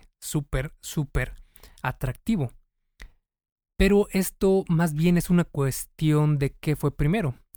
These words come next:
el huevo o la gallina. Es decir, tienen glúteos grandes porque corren rápido o corren rápido porque tienen glúteos grandes. La realidad es que la genética importa mucho en estas cuestiones,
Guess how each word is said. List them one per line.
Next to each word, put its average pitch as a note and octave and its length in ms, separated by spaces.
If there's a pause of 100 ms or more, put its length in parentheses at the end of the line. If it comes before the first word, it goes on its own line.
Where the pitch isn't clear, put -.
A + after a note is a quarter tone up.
(140)
el C#3 140
huevo C#3 520
o C#3+ 80
la B2 140
gallina. C3+ 480 (640)
Es C#3+ 100
decir, C#3+ 360 (460)
tienen D3+ 280
glúteos D3 400
grandes E3 500
porque C#3 300
corren C3 560
rápido F3 560 (380)
o G3+ 280 (360)
corren D3 340
rápido D#3+ 720
porque D3+ 260
tienen C3+ 400
glúteos B2+ 420
grandes. D3 520 (920)
La C3 140
realidad C#3+ 480
es D3 180
que - 100
la C3+ 120
genética D3+ 680
importa D3+ 520
mucho D#3+ 360
en C#3+ 100
estas C#3+ 240
cuestiones, E3 640